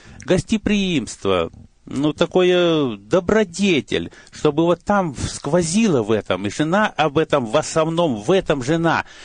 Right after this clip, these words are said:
ответственна, и её там место. Это место, где, э, жена находит, ну, настоящее удовлетворение своего призвания как христианка, если она будет послушна мужу,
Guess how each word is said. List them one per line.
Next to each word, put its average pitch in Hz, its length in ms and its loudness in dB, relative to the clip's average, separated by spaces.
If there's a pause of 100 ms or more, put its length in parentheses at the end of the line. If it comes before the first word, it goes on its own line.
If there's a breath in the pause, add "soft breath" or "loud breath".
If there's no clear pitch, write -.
(220 loud breath)
ответственна, 127 760 0
и 135 160 -4
её 147 600 0
там 113 240 0
место. 104 500 -2 (240 loud breath)
Это - 200 0
место, 180 380 0
где, 139 360 -2 (440 loud breath)
э, 104 300 0
жена 147 340 0
находит, 165 560 0
ну, 147 160 -4
настоящее 160 800 0
удовлетворение 170 1200 0
своего 160 480 0
призвания 170 840 -2
как - 260 -4
христианка, 143 760 -2
если 120 220 -2
она 123 240 0
будет 131 340 -4
послушна 113 600 -4
мужу, 113 400 0